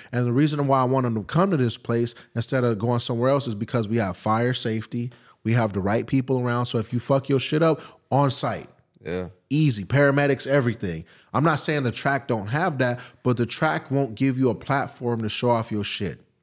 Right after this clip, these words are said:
Speaker 2: Ooh, yeah.
Speaker 1: And that's what I'm saying. You come to Hoonigan, you race your shit here, and this is what I tell people. And they be like, "Oh, doing burnouts is a waste of time. This, this, that, and a waste of time."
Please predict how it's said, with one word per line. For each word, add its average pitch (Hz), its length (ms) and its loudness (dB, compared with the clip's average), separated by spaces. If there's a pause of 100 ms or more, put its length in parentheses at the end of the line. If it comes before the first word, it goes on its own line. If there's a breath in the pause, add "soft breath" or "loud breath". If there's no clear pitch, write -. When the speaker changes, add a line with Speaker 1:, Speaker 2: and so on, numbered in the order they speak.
(500)
Speaker 2:
Ooh, 101 260 -4
yeah. 92 220 -6
Speaker 1:
And 120 80 2
that's 143 220 2
what 151 80 2
I'm 139 80 2
saying. 131 160 -4
You 131 80 0
come 180 260 2
to 175 60 6
Hoonigan, 170 460 4
you 127 100 4
race 143 300 4
your 151 100 0
shit 151 240 -2
here, 156 340 4 (360 loud breath)
and 131 120 4
this 156 140 4
is - 80 -2
what 147 140 4
I 131 80 4
tell 147 240 0
people. 104 320 -4 (160 loud breath)
And 131 120 -4
they 147 60 -2
be 139 80 -2
like, 139 300 2
"Oh, 147 300 -12
doing 170 260 -2
burnouts 151 420 0
is 143 80 0
a 139 60 4
waste 135 280 4
of 123 60 -10
time. 135 320 0
This, 139 160 2
this, 135 220 -4
that, 127 160 2
and 123 80 -2
a 123 40 2
waste 120 280 2
of 107 40 -8
time." 95 360 -4